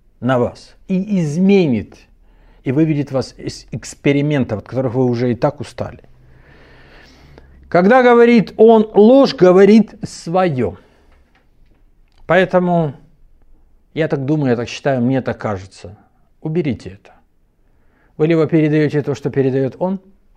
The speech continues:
либо передаете то, что говорит дьявол. Учитесь слушать, что говорит Дух Божий. Брат Олег, а если я пока не различаю его голос?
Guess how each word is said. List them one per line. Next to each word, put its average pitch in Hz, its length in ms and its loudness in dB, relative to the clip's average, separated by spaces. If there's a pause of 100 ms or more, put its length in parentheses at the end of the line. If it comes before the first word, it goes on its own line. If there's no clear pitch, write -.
(200)
либо 139 280 -4
передаете 123 500 -4
то, 143 160 -8
что - 160 -14
говорит 107 460 -6 (200)
дьявол. - 360 -20 (400)
Учитесь 143 640 -8 (200)
слушать, 113 580 -12 (120)
что - 180 -14
говорит 101 440 -8
Дух 117 140 -8
Божий. - 360 -16 (640)
Брат 143 200 -6
Олег, 143 240 -4
а 143 40 -4
если 147 680 -8
я 135 140 -4
пока 131 280 -6
не 139 140 -4
различаю 131 540 -6
его 113 180 -4
голос? 110 320 -8